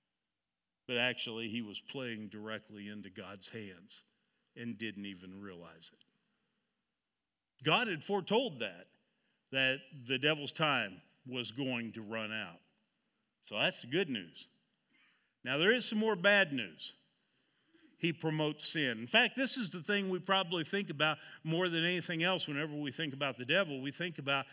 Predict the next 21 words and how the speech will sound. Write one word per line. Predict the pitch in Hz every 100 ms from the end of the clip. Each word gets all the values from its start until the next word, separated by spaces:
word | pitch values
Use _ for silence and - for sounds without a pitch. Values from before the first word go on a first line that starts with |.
| - -
him | 156 165 180 170
as | 143 147 151 -
the | 147 165
tempter. | - 233 247 208 - 113 85 - _ _ _ _ _ _ _ 165
And | 156
there | 143 123
are | 123 143
obviously | 123 113 131 117 156 175
scriptures | - 208 - 127 139
that | 185
refer | 190 - 226 185
to | 135
him | 127 110
as | 107
being | 131 147 120 110 - - -
the | 117 117
tempter. | - 117 90 - 90 - _ _ _ _
And | 139
that's, | 147 - - - _ _ _ -
that's, | 156 147 - - 135
um, | 127 120 113